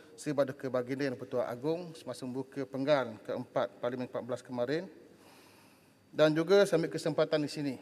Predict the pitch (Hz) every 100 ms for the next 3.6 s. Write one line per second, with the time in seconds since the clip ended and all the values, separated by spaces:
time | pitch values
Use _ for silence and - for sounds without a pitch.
0 | - 131 - 139 127 131 127 165 - -
1 | 143 127 110 - - 139 113 143 156 -
2 | - - - - - - - 123 131 127
3 | 131 127 131 147 165